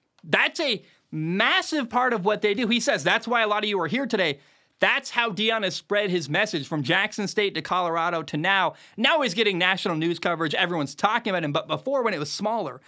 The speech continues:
and there was less attention, Junior was critical at the ground room floor, getting attention on Deion and his ways of doing things and getting recruits to go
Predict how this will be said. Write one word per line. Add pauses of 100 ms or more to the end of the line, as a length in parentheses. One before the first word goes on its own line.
(220)
and
there
was
less
attention, (420)
Junior
was
critical
at
the
ground
room
floor, (340)
getting
attention
on
Deion
and
his
ways
of
doing
things
and
getting
recruits
to
go